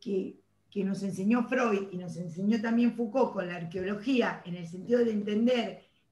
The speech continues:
que uno es lo que es en el presente, pero el presente no es más que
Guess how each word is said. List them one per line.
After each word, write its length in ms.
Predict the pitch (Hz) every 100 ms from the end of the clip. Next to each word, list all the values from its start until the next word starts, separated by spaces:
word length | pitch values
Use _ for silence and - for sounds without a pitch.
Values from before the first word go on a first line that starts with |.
| -
que 80 | 240
uno 260 | 262 277
es 400 | 277 277 277 - _ _ _ _ _ _ _ _
lo 260 | 196 202 -
que 280 | 262 262 247
es 200 | - -
en 120 | 180
el 140 | 196 -
presente, 600 | 269 285 294 285 254 269
pero 200 | 240 220
el 120 | 196
presente 840 | 214 226 220 294 277 254 240 277 285
no 160 | 226 214
es 80 |
más 400 | 202 233 240 -
que 500 | - 254 269 285 -